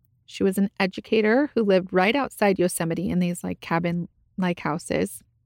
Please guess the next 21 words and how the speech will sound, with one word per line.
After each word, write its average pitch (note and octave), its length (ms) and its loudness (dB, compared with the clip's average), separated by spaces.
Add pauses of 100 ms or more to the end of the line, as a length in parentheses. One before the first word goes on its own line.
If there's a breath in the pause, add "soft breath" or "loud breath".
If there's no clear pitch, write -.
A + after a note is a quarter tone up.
(240)
She - 160 -2
was A#3 160 4
getting A3+ 240 -2
her A3 140 -2
car F#3 380 0
all G3 180 4
packed A3+ 380 -4
up - 180 -4
to - 100 -14
go F#3 100 0
on F3 120 0
a F3 80 -2
trip - 400 -2
to G3+ 140 -6
see F3 540 0
a A#3 100 0
friend, D#3+ 640 -4
but F3+ 320 0
never F3 380 -2
made B3 240 2
it. - 180 -4